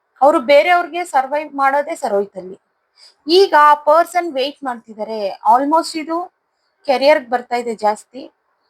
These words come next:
Even ಇಲ್ಲಿ ಸ್ವಲ್ಪ ಜನಕ್ಕೆ ರಿಲೇಶನ್‌ಶಿಪ್ ಸಹ ಬಂದಿದೆ ಕಾರ್ಡ್ಸ್. ಕೆರಿಯರ್‌ಗೆ, ಮನಿಗೋಸ್ಕರ ವೇಟ್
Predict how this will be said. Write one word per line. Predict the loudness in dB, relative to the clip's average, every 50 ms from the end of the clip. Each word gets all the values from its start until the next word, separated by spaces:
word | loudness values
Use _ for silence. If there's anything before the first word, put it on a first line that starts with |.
| -12
Even | -6 -4 0 0 0
ಇಲ್ಲಿ | 0 -2 -4 -4
ಸ್ವಲ್ಪ | -2 -2 -2 0 0 -2
ಜನಕ್ಕೆ | 0 0 -2 -4 -6 -8 -8 -8
ರಿಲೇಶನ್‌ಶಿಪ್ | -8 -6 -6 -6 -6 -6 -8 -10 -10 -12 -20 -20 _ -20 -20
ಸಹ | -10 -2 0 0 0
ಬಂದಿದೆ | 0 -2 -8 -8 -6 -4 -4 -6
ಕಾರ್ಡ್ಸ್. | -4 -4 -4 -4 -4 -6 _ -20 -18 -18 -18 _ _ _ _ -20 -20 _ _ _
ಕೆರಿಯರ್‌ಗೆ, | -2 -2 0 0 0 0 0 0 -2 -2 -2 2
ಮನಿಗೋಸ್ಕರ | 2 2 2 2 0 -6 -6 -4 -2 -2 -2 -4 -4 -2 0 0 0
ವೇಟ್ | 0 -2 -10 -10 -12